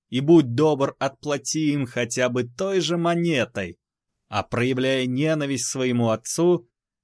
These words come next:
ты создаешь для него ад своими руками. И знай, родитель — тоже живой человек,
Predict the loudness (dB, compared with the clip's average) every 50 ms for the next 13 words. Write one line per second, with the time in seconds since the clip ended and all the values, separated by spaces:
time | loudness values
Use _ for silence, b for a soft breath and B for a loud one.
0 | _ _ _ _ -6 -4 -2 -2 -2 -2 -2 -2 -2 0 0 0 2 2 2 0
1 | 0 -2 -2 -2 -2 0 0 -2 0 0 -2 -2 -4 -4 _ -2 0 0 0 -2
2 | -4 -8 _ _ _ _ _ -12 -8 -6 -2 -2 0 0 0 0 0 0 2 2
3 | 2 2 0 -2 -2 0 0 2 2 2 2 0 -4 -6 -10 -14 _ _ _ _
4 | _ _ _ _ _ -2 0 0 0 0 -2 -2 -2 0 0 0 0 -2 -4 -10
5 | _ _ _ _ _ _ -2 0 0 0 0 0 2 2 2 0 0 -2 -2 -2
6 | -4 -8 _ _ _ _ _ _ -2 0 2 2 0 0 0 -2 -2 0 -2 -2
7 | 0 0 0 0 -2 -2 -4 -2 0 -2 -2 0 -2 -2 -2 -4 -4 -10